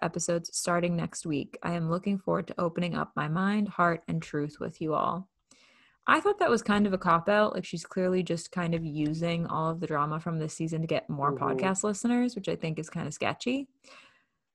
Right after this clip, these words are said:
Speaker 1: But supposedly she's gonna go on her podcast and discuss everything from this season. To be quite honest, I definitely won't be listening to it because I kinda don't care <laughs> about what Nicole has to say.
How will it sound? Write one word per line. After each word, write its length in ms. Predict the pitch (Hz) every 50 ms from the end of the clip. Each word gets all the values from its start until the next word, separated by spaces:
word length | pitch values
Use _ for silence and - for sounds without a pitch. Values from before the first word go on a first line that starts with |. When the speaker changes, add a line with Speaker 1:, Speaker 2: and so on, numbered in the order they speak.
| _ _ _ _ _ -
Speaker 1:
But 180 | 208 202 202
supposedly 580 | - 208 196 - 214 226 233 262 247 277 277 262
she's 200 | - - 247 220
gonna 220 | - 226 220 220
go 80 | 208 214
on 160 | 208 208 196
her 140 | 190 190 185
podcast 580 | - 175 170 170 170 170 175 170 175 170 - -
and 100 | 185 180
discuss 500 | 175 175 170 - 180 175 175 165 - - - -
everything 360 | 180 170 180 170 175 170 170
from 180 | 165 175 170 165
this 140 | 165 165 -
season. 520 | - 170 170 165 165 160 165 165 160 165 160
To 80 | - 175
be 120 | 175 190
quite 280 | 190 190 - 202 196 185
honest, 400 | 180 175 175 175 180 170 - - -
I 260 | 160 160 160 165 160
definitely 400 | 156 156 160 147 156 - 175 170
won't 160 | 160 160 160 160
be 80 | 175
listening 420 | 151 139 143 143 - 185 190 196 190
to 120 | - 220
it 180 | 220 220 220 220
because 220 | - - 185 170
I 80 | 165 160
kinda 300 | 165 - 160 156 156 156
don't 220 | 160 151 147 -
care 200 | - 170 151 151
<laughs> 20 | 165
about 320 | 160 196 220 214 - -
what 180 | 233 240 233 233
Nicole 320 | 247 254 - 262 254 254
has 240 | 247 262 269 262 -
to 120 | - - 262
say. 460 | - - 269 269 269 269 269 277